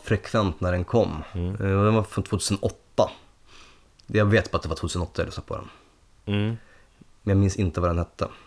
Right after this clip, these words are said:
Speaker 2: Jag vet vilken du tänker på. Men jag minns
Speaker 1: Var,
Speaker 2: inte heller.
Speaker 1: var inte någon form av comeback-platta eller någonting?
Speaker 2: Ja, det vet jag inte, men de, de, då har de, eh,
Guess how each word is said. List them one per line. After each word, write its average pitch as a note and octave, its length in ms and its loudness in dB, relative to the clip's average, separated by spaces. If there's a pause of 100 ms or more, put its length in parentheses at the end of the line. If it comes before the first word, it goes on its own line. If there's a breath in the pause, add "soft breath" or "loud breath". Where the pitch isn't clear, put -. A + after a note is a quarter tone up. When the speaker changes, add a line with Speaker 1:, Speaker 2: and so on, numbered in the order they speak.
(1000 loud breath)
Speaker 2:
Jag A2 100 -2
vet G#2+ 180 -2
vilken F2+ 160 -2
du E2+ 80 0
tänker F2 280 -4
på. D#2 200 -8 (480 soft breath)
Men F2+ 180 -6
jag E2+ 220 -4
minns E2+ 280 -6
Speaker 1:
Var, G#2+ 100 2
Speaker 2:
inte G2 160 -2
heller. E2 160 -6
Speaker 1:
var B2+ 80 6
inte C#3 120 2
någon C#3+ 100 6
form C3 140 4
av G2 160 4 (120)
comeback-platta - 960 -2
eller - 120 -4
någonting? - 400 -10 (1700 soft breath)
Speaker 2:
Ja, G2+ 60 -16
det A#2 180 -8
vet C3 240 0
jag F2+ 60 -6
inte, F2+ 120 -8
men G2+ 100 -2
de, A2 280 -2
de, A#2 360 -2
då B2+ 100 0
har D3+ 100 -2
de, G#2 320 -4
eh, G2+ 180 -4